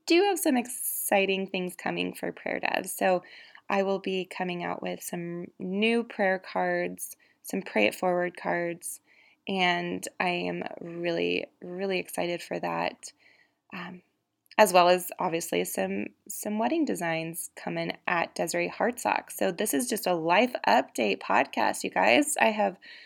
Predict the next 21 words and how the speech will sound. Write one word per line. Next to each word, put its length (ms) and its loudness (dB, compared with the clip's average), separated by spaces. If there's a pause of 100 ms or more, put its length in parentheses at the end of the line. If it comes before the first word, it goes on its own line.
(120)
so 240 4
many 160 6
things 240 2
going 240 0
on, 240 0
but 180 -6
God 240 0
is 160 -2
so 180 0
good. 460 0 (540)
And 640 -4 (760)
I 120 -4
just 220 -6
wanna 140 -4
encourage 600 0
you 120 0
today 500 -2 (840)
to 160 -2
find 320 2
your 100 2
voice, 400 -2